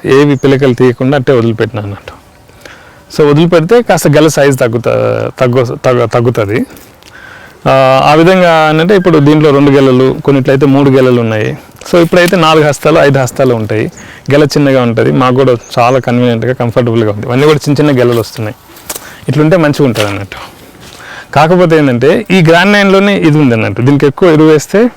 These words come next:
పెద్దగా వస్తుంది. ఇది టిష్యూ కల్చర్ది. ఈ వెనకాల ఉన్నది కూడా టిష్యూ కల్చర్దే, కానీ సుగంధాలు, అది పెద్దది, పెద్ద చెట్లు అవి. దాదాపు ఒక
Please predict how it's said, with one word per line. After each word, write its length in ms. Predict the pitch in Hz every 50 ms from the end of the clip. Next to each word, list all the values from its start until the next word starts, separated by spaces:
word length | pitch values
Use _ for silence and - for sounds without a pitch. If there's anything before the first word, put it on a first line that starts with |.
| - - - - -
పెద్దగా 360 | 143 135 135 151 139 135 127 113
వస్తుంది. 380 | 101 - - - 113 107 101
ఇది 320 | 98 98 104 120 170 226 - _ - - - - - - - -
టిష్యూ 220 | - 135 - 151 131
కల్చర్ది. 420 | 131 113 101 110 98 92 101 101 - - - - - - - - - - - - - -
ఈ 20 |
వెనకాల 320 | 147 143 156 180 196 208 196
ఉన్నది 260 | 196 190 190 190 185
కూడా 120 | 190 196
టిష్యూ 260 | 170 170 156 - 185 165
కల్చర్దే, 340 | 170 160 160 165 160 165
కానీ 180 | 170 175 202 220
సుగంధాలు, 440 | - - 160 165 175 160 139 120 113
అది 100 | 107 110
పెద్దది, 400 | - - 117 120 127 143 113 101 - - - - - - - -
పెద్ద 160 | 127 120 156
చెట్లు 320 | 151 - 160 131 - 123
అవి. 80 | 107 113 - - - - - - - - - - -
దాదాపు 320 | 143 139 143 147 151 151 160
ఒక 340 | 170 165 151 156 147 143